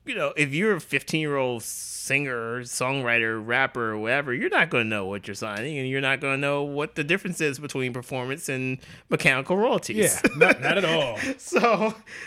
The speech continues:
Speaker 1: so yeah, it's, it's, you know, like I said, you know, this is, uh, I'm glad that Taylor is doing this, and look, maybe she'll be at the point where she can figure out how to, you know, teach others how to do it, teach others how to,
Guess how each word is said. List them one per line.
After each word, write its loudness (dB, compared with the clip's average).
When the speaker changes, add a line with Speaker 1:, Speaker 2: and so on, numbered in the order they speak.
Speaker 1:
so 10
yeah, 8
it's, -2
it's, 0
you 2
know, 2
like 6
I 6
said, 4
you 2
know, 2
this 0
is, -4
uh, 4
I'm 2
glad 6
that 2
Taylor 0
is -10
doing 2
this, 0
and -6
look, -2
maybe 4
she'll 6
be 6
at 2
the -2
point 2
where 4
she -6
can 0
figure 2
out 0
how -2
to, -6
you -4
know, -8
teach -8
others -10
how -8
to -10
do -10
it, -12
teach -10
others -12
how -8
to, -12